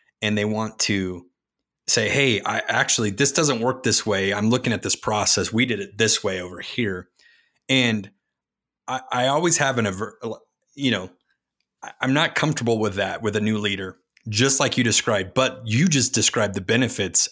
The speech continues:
of a team being open to different thinking. And so I always come at it from the leadership standpoint that you just, you know,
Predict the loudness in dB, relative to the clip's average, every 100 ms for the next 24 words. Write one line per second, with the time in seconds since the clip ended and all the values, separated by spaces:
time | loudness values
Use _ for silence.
0 | 0 0 0 -6 -6 -4 -2 0 2 2
1 | 0 -6 -8 -8 -8 0 0 0 -4 -6
2 | -16 _ _ _ _ _ _ -4 -2 2
3 | 2 2 -4 -6 _ -2 -2 -2 -8 -14
4 | _ _ -20 -20 -14 -2 2 2 2 2
5 | 2 0 0 0 0 -2 0 2 2 0
6 | 0 2 2 2 2 0 0 -2 -4 -4
7 | -2 -2 0 -2 0 -2 -2 -6 _ -6
8 | -4 -4